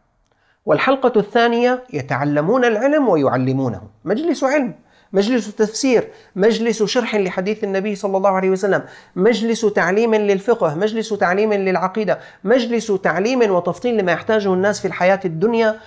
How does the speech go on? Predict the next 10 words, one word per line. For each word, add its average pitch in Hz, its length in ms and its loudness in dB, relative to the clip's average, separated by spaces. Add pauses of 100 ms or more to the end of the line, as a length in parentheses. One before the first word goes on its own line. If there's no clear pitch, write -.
(180)
من 165 180 0
أجل 202 340 2
أن، 196 380 2 (240)
آه، 151 300 2
تتحسن 185 680 -2
أخلاقهم 180 800 0
ويتعاونوا 143 600 0
مع 120 140 -4
بعضهم 156 400 -4
البعض. 123 360 -6